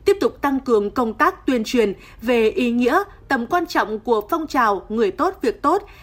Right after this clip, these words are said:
và các phong trào thi đua khác của thành phố. Phát động phong trào thi đua,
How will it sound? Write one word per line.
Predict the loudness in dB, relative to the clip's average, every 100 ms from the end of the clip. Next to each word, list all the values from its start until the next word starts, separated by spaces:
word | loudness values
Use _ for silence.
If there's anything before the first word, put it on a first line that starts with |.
| -6
và | 0 2 0
các | 0 -2 -2
phong | -4 -4
trào | 0 0 0
thi | -4
đua | -2 -4
khác | 0 0 0 -2
của | -2
thành | 0 -2
phố. | 0 2 2 0 -4 -16 -18 -16
Phát | -4 -2 0
động | 0 0 -2
phong | -2 0
trào | 0 0 0
thi | -2
đua, | 0 0